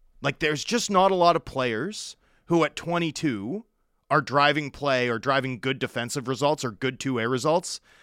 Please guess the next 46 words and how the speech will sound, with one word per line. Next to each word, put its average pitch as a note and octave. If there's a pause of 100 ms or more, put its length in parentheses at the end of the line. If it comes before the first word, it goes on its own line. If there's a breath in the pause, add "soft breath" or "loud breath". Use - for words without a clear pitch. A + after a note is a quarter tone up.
(260 soft breath)
Um, B2
you D3
know, G#2+
that D3+
it's, D3+ (180)
it's, -
uh, D3+
that's D#3
an F#3+
older F3
man's E3+
game. F3
You A2+
need C#3
to C#3+
learn C#3+
the D3
position. C3+
You A2+
need B2
to B2+
learn C3
the B2
league. A#2+ (280 soft breath)
It's -
a D3
different D#3+
type -
of B2
skill D3
set. - (340 soft breath)
Um, A#2 (140)
you D3
know, A#2 (540)
let D#3+
me F3+
give D#3+
you D#3+
a C#3
good D3
example B2
too, F#3
and C3+
happens B2
to C3
be B2